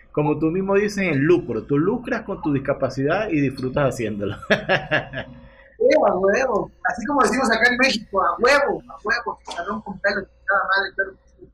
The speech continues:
Speaker 1: A huevo.
Speaker 2: Sí.
Speaker 1: Tú estás a-, ahora mismo, ¿dónde estás? ¿Estás en Ciudad de México? ¿Estás en, en qué parte de, de México?
Speaker 2: Ahora sí, estoy en Ciudad de México. Eh, hace dos, un par de años que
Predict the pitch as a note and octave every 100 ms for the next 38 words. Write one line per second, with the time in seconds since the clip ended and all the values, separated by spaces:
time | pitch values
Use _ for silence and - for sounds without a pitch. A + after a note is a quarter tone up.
0 | - A2 G#2 F#2+ B2 D3 C#3 - - -
1 | - - _ D#3+ F3+ A#3+ B3 G#3+ - C#4
2 | C4+ E3 E3 F#3 G3+ G#3+ G#3 G#3 G3+ F3+
3 | F3 C#3 D#3 G3 F#3+ E3 D3 F3 G#3+ G3+
4 | F#3+ D#3+ - D3+ E3 F3 B2+ G#2+ A#2+ C#3
5 | C3+ D#3+ D#3+ E3 C#3+ A#2 A#2+ C3+ A2+ G#2
6 | _ - - _ _ _ _ _ _ _
7 | - _ _ _ _ - A3 C#4+ C#4 A#3+
8 | A3+ - - A#3 G#3 G#3 G#3 G#3 G#3+ -
9 | - B3 B3 F#3 F3 F3+ F3+ - G3+ F#3
10 | E3+ E3 D#3+ - - _ D#3+ G3+ G3+ G#3
11 | G#3 A3 G#3+ G3 G#3+ G#3 G3+ _